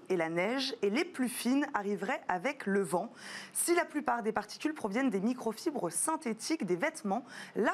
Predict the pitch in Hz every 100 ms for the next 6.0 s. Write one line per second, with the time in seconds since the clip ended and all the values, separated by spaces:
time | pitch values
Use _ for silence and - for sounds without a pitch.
0 | - 262 - 240 254 233 - 190 190 240
1 | 170 170 226 220 185 - 196 247 285 -
2 | 165 302 269 208 - 269 - - - 175
3 | 294 320 202 180 170 175 208 226 - -
4 | - 202 294 320 311 302 311 320 - -
5 | 175 170 262 320 285 - 277 - 233 277